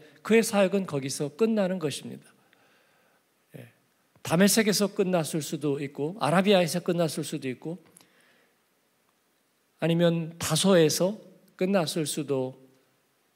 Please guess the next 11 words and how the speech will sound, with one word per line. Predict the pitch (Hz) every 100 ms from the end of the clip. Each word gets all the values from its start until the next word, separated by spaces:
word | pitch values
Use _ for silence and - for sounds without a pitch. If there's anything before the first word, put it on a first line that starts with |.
| _
있습니다. | 156 - 127 110 101 127 139 139 _ _ _ _ _ _
아니면 | 156 151 185 180
일 | 175 196
차 | 202 214
전도여행에서 | 180 165 175 160 147 143 151
끝났을 | 147 180 170 147 156
수도 | 127 151 143
있고 | 139 165 - - _ _ _ _ _ _ _ -
이 | 180
차 | -
전도여행에서 | 170 156 139 139 127 120 120 110 - 113